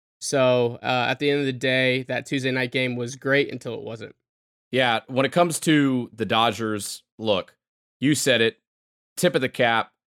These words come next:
Speaker 2: Uh, you gotta give it to the Dodger faithful, whether they were T-shirt fans, uh, bandwagon fans, true fans, whatever, eh, whatever the case may be, they showed out. So I have to unfortunately give it to the Dodgers faithful for,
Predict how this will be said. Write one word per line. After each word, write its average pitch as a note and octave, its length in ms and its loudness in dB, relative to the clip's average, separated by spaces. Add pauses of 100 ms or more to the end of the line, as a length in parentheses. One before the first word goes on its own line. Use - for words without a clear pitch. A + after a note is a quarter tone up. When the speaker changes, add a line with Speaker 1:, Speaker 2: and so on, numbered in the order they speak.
(260)
Speaker 2:
Uh, G2 540 2 (380)
you A#2+ 180 -4
gotta C#3+ 180 2
give B2 180 0
it B2+ 100 -6
to B2 100 -4
the A2 60 -4
Dodger G2+ 320 0
faithful, F#2 500 -2
whether B2 220 4
they A#2+ 160 4
were A2 140 0
T-shirt D#3 440 0
fans, C3+ 640 0 (360)
uh, G2+ 580 2
bandwagon C3+ 600 2
fans, A#2 760 0 (220)
true E3+ 260 2
fans, C3 320 2
whatever, D3+ 640 2
eh, B2 100 -4 (100)
whatever C3+ 480 0
the A#2 80 -2
case B2+ 300 0
may A2+ 140 2
be, A#2 400 0 (320)
they D#3 160 4
showed D#3 300 4
out. D3 300 2 (220)
So A2+ 260 2
I A#2+ 160 4
have C3 220 0
to C3+ 180 6
unfortunately C3 500 0
give B2+ 180 -2
it C3 100 -4
to A#2+ 280 2
the G#2 100 -6
Dodgers A2+ 320 0
faithful A#2 420 -2
for, G#2+ 460 0